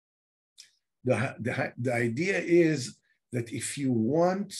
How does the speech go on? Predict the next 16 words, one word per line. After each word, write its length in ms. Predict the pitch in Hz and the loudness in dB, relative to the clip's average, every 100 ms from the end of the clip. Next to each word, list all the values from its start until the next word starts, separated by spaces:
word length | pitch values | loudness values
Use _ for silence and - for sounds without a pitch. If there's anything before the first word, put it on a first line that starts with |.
| - _ | -14 _
the 260 | 107 113 113 | -8 -4 -4
glory 560 | 107 120 135 160 180 | -2 0 2 4 2
of 80 | 160 | -2
HaKadosh 440 | 143 120 110 - | -4 -6 -8 -6
Baruch 300 | 104 101 90 - | -4 -4 -8 -14
Hu 120 | 76 - _ _ _ _ _ - | -20 -20 _ _ _ _ _ -10
to 80 | 117 | -6
be 220 | 110 160 | 2 4
revealed, 720 | 160 135 110 123 95 76 - - _ _ _ _ _ _ _ _ _ _ _ _ _ - | 4 2 -4 -4 -4 -8 -18 -20 _ _ _ _ _ _ _ _ _ _ _ _ _ -6
it 120 | 123 | -2
has 380 | 107 170 175 - | 2 2 2 -4
to 120 | 180 | -6
come 680 | - - 135 139 131 131 - _ _ - | -6 -6 -2 0 -2 -4 -10 _ _ -20
that 420 | 95 110 110 110 - _ _ - | -4 0 0 -2 -14 _ _ -20
the 640 | 87 92 95 104 95 110 | -16 -12 -2 -2 -2 4
Yud, 380 | 156 98 76 | 4 4 0